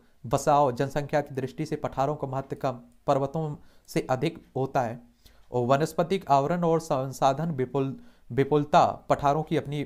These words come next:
मौलिक विशेषता है। पठारों का निम्नांकित महत्व है। पठार खनिज संसाधन, तो पठार खनिज संसाधन का विपुल भंडार है, जिसमें लोहा हो, तांबा हो, कोयला हो, अभ्रक हो, जिप्सम हो, सल्फर, चूना पत्थर,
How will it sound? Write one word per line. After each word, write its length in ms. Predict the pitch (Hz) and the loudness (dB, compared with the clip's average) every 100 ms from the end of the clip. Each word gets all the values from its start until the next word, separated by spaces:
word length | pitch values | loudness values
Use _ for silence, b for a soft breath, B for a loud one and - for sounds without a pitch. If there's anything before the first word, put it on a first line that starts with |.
| - | -6
मौलिक 300 | 123 131 143 | -4 -2 -4
विशेषता 440 | 135 - 135 - 120 | -6 -6 -8 -4 -4
है। 80 | |
पठारों 380 | 120 127 135 143 | -2 0 2 0
का 120 | 147 | 0
निम्नांकित 580 | 131 127 127 131 127 - | -2 -2 -4 -4 -6 -8
महत्व 320 | 135 135 - 123 | -6 -6 -6 -10
है। 80 | - _ b b b b b | -10 _ b b b b b
पठार 440 | 135 147 165 190 180 - - | 4 10 10 10 6 -2 -4
खनिज 220 | 156 170 | 0 0
संसाधन, 440 | 180 165 165 160 151 b b b b | 0 0 2 0 -2 b b b b
तो 60 | 147 | 2
पठार 380 | 165 156 180 202 | 4 8 8 6
खनिज 260 | 185 185 | 2 -2
संसाधन 440 | 180 165 170 170 175 | -2 0 0 0 0
का 100 | 180 | -2
विपुल 300 | 131 135 170 | 0 -2 -2
भंडार 360 | 151 151 156 147 | -2 2 2 0
है, 40 | |
जिसमें 300 | 127 - 147 | -6 -6 -4
लोहा 260 | 139 135 143 | -2 0 0
हो, 180 | 131 135 | 0 -2
तांबा 300 | 127 131 135 | -4 -2 -2
हो, 160 | 131 127 | -2 -4
कोयला 320 | 135 135 135 | -4 -2 -2
हो, 120 | 131 | -2
अभ्रक 420 | 120 120 123 139 | -2 -2 -2 -6
हो, 120 | 131 120 | -6 -6
जिप्सम 360 | 127 - 139 | -6 -6 -6
हो, 240 | 131 117 - b b b - | -6 -8 -10 b b b 4
सल्फर, 340 | 143 143 139 | 4 6 0
चूना 360 | 135 131 135 147 | 0 -4 -2 -2
पत्थर, 420 | 139 - 143 | -2 -4 -6